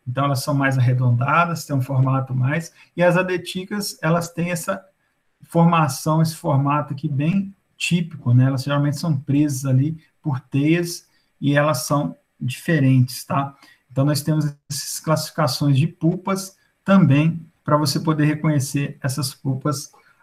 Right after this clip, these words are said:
a campo. Eu falei pra vocês na aula anterior, não vou entrar muito em detalhe, que nós temos alguns hormônios relacionados ali a essas mudas, tá?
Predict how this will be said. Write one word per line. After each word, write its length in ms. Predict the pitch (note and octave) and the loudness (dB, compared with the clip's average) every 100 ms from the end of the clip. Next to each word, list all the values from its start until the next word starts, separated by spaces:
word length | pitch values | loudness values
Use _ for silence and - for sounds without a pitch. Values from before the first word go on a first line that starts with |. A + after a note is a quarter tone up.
| - | -2
a 140 | C#3+ | -2
campo. 360 | C#3 A#2+ A#2 - _ - _ _ _ _ _ | 0 -4 -4 -6 _ -20 _ _ _ _ _
Eu 60 | A3 | -4
falei 300 | G3+ A3 G3 | 2 4 4
pra 120 | G3 | 4
vocês 400 | F3 E3+ E3+ D#3+ | 4 2 4 4
na 120 | D#3+ | 4
aula 240 | D3+ D3 D3 | 6 6 4
anterior, 500 | B2+ E3 E3 E3+ G#3+ | 4 6 6 6 6
não 240 | F#3+ D3 | 6 6
vou 500 | C3 C#3+ C#3+ A#2+ - _ _ C3+ | 4 4 0 -2 -8 _ _ -2
entrar 320 | C3 C#3 C#3 | 0 2 6
muito 320 | B2+ B2+ C3 | 8 8 6
em 40 | |
detalhe, 500 | C#3+ E3 D#3 D#3 F3+ | 2 2 4 4 2
que 80 | G3 | 0
nós 180 | F#3 E3 | -2 -2
temos 560 | - F3 F#3+ G3 - - _ | 0 2 2 0 -6 -12 _
alguns 580 | D#3+ E3 C#3+ D#3+ G#3 G3 | 2 4 4 4 4 4
hormônios 880 | F#3+ D3 C#3+ D#3 F#3 G3 G3 - _ _ | 2 4 4 2 2 0 -2 -8 _ _
relacionados 960 | B2+ E3+ F3 E3+ E3 C#3 C#3 D3 C#3+ | 2 4 2 0 0 2 2 0 0
ali 240 | C3+ C3 D3 | 2 2 2
a 60 | |
essas 340 | D3+ - E3 C3 | 0 -2 0 4
mudas, 600 | B2+ C#3 E3 C3 A#2+ - | 6 6 4 2 0 0
tá? 300 | C3+ D3+ D#3+ | -2 -2 -4